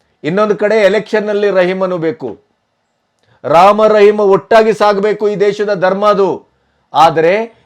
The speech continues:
ನೀವೇನ್ ಮಾಡ್ತಾ ಇದ್ದೀರಿ? ರಾಮನನ್ನ, ಕೃಷ್ಣನನ್ನ ಕಾಲ್ ಕೆಳಗೆ ಹಾಕಿ ತುಳಿದು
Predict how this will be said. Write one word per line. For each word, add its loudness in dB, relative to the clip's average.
ನೀವೇನ್ 2
ಮಾಡ್ತಾ -4
ಇದ್ದೀರಿ? 0
ರಾಮನನ್ನ, 4
ಕೃಷ್ಣನನ್ನ 2
ಕಾಲ್ 2
ಕೆಳಗೆ -2
ಹಾಕಿ -4
ತುಳಿದು -2